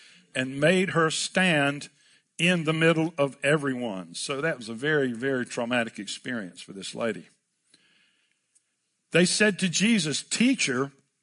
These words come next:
we caught this woman in the very act of adultery. Doesn't Moses' law command us to stone to death a woman like this? Tell us, what do you say we should do with her?"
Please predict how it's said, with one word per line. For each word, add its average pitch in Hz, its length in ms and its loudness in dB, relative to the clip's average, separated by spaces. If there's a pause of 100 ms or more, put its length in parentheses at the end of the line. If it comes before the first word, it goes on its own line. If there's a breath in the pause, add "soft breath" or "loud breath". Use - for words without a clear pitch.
(1200 soft breath)
we 180 120 2
caught 226 300 2
this 180 200 0
woman 196 320 2
in 151 100 2
the 147 60 -2
very 175 320 2
act 170 300 0
of 135 80 -8
adultery. 135 640 -2 (1400)
Doesn't 185 420 0
Moses' 175 500 2
law 165 380 4
command 151 540 0
us 160 180 0
to 120 120 -10
stone 170 400 -2
to 165 80 -4
death 139 480 2 (480 soft breath)
a 117 80 -8
woman 147 320 0
like 170 320 2
this? - 460 -8 (1200)
Tell 190 280 2
us, 110 260 -6 (120)
what 180 340 -2
do 160 100 -8
you 165 160 -4
say 156 400 0
we 143 180 -2
should 123 400 -4
do 143 180 -2
with 127 200 -6
her?" 90 320 -6